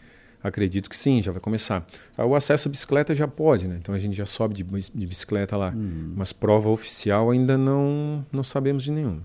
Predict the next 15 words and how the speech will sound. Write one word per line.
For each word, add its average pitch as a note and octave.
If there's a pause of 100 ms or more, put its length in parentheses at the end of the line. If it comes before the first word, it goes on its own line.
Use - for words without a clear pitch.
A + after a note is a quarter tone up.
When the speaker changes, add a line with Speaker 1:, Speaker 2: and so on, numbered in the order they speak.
Speaker 2:
Uhum. F2 (320)
Speaker 1:
Aqui A2+
em B2+
Uruçanga A#2
esse A2
ano A2
vai G#2+
ter G2+ (120)
duas G#2+
ou G2+
três, A#2+
já G#2+
teve G#2+
uma G#2
corrida, A#2+